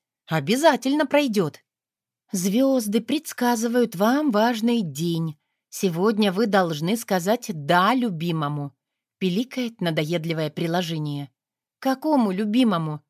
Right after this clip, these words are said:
Озадаченно хмурюсь, пережевывая кусочек банана. Упираюсь бедрами в столешницу и гипнотизирую непонимающим взглядом гороскоп. Теряюсь после разговора с Ромой и, если честно, думаю о нем. «А,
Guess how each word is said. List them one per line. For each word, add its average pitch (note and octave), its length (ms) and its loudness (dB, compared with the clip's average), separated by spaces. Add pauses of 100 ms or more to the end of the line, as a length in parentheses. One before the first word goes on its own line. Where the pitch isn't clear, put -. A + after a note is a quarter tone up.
(220)
Озадаченно D#3 680 -2
хмурюсь, F3+ 600 -4 (360)
пережевывая C4 680 2
кусочек G3+ 540 -4
банана. E3 580 -2 (440)
Упираюсь D3+ 520 0
бедрами D#3+ 420 0
в C#3+ 80 -8
столешницу D#3 840 -6 (340)
и - 80 -4
гипнотизирую F#3+ 960 0
непонимающим G3 800 -2
взглядом F#3 540 0
гороскоп. G#3 580 -4 (640)
Теряюсь E3 540 -2
после D#3 300 -4
разговора D#3+ 440 -2
с - 140 -4
Ромой F#3+ 400 -2 (300)
и, G#3 100 2
если F#3 260 0
честно, E3+ 420 -4
думаю E3 420 -4
о D#3+ 80 -2
нем. D3 360 -6 (680)
«А, G#3+ 400 -2